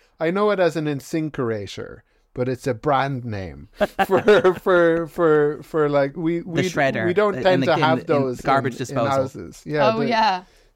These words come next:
Speaker 1: those, um, uh,
Speaker 2: Because they seem
Speaker 1: the
Speaker 2: ridiculously dangerous.
Speaker 3: Absolutely.
Speaker 2: The thing in the sink that, like, just shreds garbage.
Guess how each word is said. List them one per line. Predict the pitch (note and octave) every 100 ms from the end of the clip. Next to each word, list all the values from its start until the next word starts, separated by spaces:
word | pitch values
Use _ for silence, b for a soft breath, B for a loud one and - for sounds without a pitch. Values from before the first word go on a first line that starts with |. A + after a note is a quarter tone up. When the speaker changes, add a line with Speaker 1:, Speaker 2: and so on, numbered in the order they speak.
| -
Speaker 1:
those, | D#3 D#3+ D3+ -
um, | C#3+ C3+ C3 B2+ B2 A#2 A#2
uh, | C#3 B2 A#2
Speaker 2:
Because | A2+
they | F#4+
seem | F4+ D#4+ C4+
Speaker 1:
the | A#3
Speaker 2:
ridiculously | G#3+ F#3+ G3+ A3 F#3+ - F3
dangerous. | D3 D#3 E3+ D#3+ B2 G#2
Speaker 3:
Absolutely. | A#3+ - G#3 E3 A#3
Speaker 2:
The | -
thing | G#3+
in | A3+
the | F#3+
sink | - F3 D#3+ -
that, | C#3+ D3
like, | C#3
just | C#3+ C3+
shreds | - C#3 C3 B2+
garbage. | - C3 C#3+ G#2+ F2+ - -